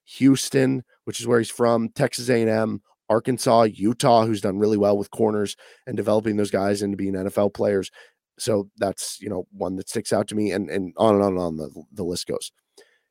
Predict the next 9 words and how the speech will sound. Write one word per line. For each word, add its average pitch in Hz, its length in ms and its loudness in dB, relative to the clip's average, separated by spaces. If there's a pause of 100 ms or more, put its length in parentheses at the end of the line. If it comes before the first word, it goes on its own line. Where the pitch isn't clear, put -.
(240)
You 139 120 2
never 175 320 8
really 135 300 8
know 104 420 6
how 98 320 2
real 104 520 2 (400)
any 110 220 0
offer 107 380 2
is, 117 260 0